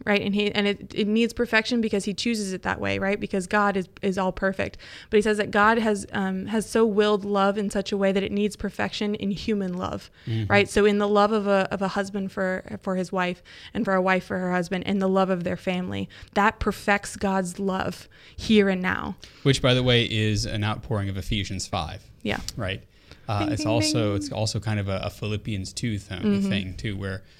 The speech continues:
Speaker 2: Christ learns obedience through what he suffers. He learns to love, um, in, in his humanity, and it, it is perfected
Speaker 1: Yeah.
Speaker 2: by, by submitting himself to, to something greater than himself.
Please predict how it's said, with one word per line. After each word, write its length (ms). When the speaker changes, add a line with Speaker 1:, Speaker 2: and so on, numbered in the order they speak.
Speaker 2:
Christ 320
learns 260
obedience 560
through 160
what 200
he 80
suffers. 540
He 140
learns 320
to 140
love, 680
um, 420
in, 200
in 200
his 240
humanity, 800
and 140
it, 100
it 120
is 120
perfected 920
Speaker 1:
Yeah. 140
Speaker 2:
by, 360
by 220
submitting 540
himself 520
to, 220
to 220
something 420
greater 320
than 140
himself. 320